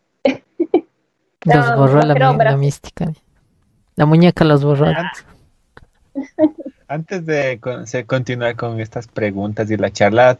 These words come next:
Speaker 3: saludemos a El Omar ciento diecisiete X D que nos dice, "Hola, este directo de
Speaker 1: Hola.
Speaker 3: pruebas, no, siempre directos.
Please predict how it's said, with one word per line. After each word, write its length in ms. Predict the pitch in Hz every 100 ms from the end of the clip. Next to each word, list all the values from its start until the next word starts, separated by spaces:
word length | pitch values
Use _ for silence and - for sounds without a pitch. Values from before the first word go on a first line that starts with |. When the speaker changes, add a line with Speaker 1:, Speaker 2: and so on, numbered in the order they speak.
| _
Speaker 3:
saludemos 640 | - 131 135 143 156 156
a 220 | 131 143 139
El 100 | 135
Omar 260 | 160 208
ciento 380 | - 208 185 208
diecisiete 560 | 190 175 170 190 185 190
X 260 | 196 185
D 180 | 185 190
que 140 | 165 175
nos 160 | 151
dice, 320 | 151 185 180 170
"Hola, 400 | 190 190 190 180 _ _ _ _
este 260 | 151 151 175
directo 440 | 160 175 170 - 185 180 180 175
de 80 | 240
Speaker 1:
Hola. 140 | 254
Speaker 3:
pruebas, 760 | 262 175 175 175 214 208 202 165
no, 160 | 165 160
siempre 340 | 160 156 165
directos. 680 | 156 156 - 170 - -